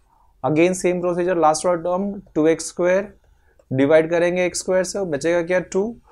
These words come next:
Now this two is multiplied by x square plus three x plus one। So it will be two x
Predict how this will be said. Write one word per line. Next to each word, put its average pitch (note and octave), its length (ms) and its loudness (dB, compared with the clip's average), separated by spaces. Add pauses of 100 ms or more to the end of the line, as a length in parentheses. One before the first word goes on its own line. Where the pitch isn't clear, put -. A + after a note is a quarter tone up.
(260)
Now D#3 160 6
this E3 200 -2
two G3+ 220 -2
is F#3+ 140 -2
multiplied E3 600 2
by D#3+ 100 2 (140)
x B2+ 160 -6
square F3 280 0
plus C3+ 340 -2
three C#3+ 260 0
x D#3 180 -10
plus B2 260 -4
one। G2+ 240 -6 (920)
So D#3 180 0
it D#3 100 0
will E3+ 80 2
be F3+ 140 4 (340)
two D#3+ 180 2
x D#3+ 160 4